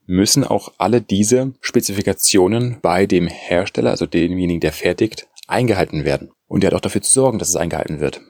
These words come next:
Daher ist es ja obsolet, dass man noch diese Prüfmaße verwendet. Denn es müssen ja eh alle Spezifikationen eingehalten werden, weshalb es nötig ist, dass man entweder alle Spezifikationen während der Herstellung oder nach der Herstellung prüft oder dass man belegen kann,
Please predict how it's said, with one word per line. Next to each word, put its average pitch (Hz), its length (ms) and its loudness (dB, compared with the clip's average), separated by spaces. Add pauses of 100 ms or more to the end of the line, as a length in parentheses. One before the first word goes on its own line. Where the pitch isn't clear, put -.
(460)
Daher 95 500 0 (220)
ist 107 160 -2
es 101 100 0
ja 104 180 2
obsolet, 117 520 2
dass - 120 -2
man 95 80 -2
noch 87 100 -6
diese 92 180 -2
Prüfmaße 85 760 0
verwendet. - 580 -4 (500)
Denn 95 360 2
es - 140 -2
müssen 98 220 2
ja 95 60 2 (120)
eh 127 280 4
alle 82 180 0
Spezifikationen 87 760 -2
eingehalten 95 520 -2
werden, 92 340 -2 (320)
weshalb 95 300 0
es - 240 -2
nötig 95 260 2
ist, - 180 0
dass 98 140 0
man 90 120 0
entweder 104 600 0 (220)
alle 82 340 2 (120)
Spezifikationen 90 1200 0
während 101 320 0
der 90 80 0
Herstellung 101 400 0
oder 87 120 0
nach 82 180 0
der - 80 -2
Herstellung 82 400 -2
prüft - 480 0 (680)
oder 113 220 4
dass - 180 2
man 101 160 0
belegen 95 380 2
kann, 110 380 -2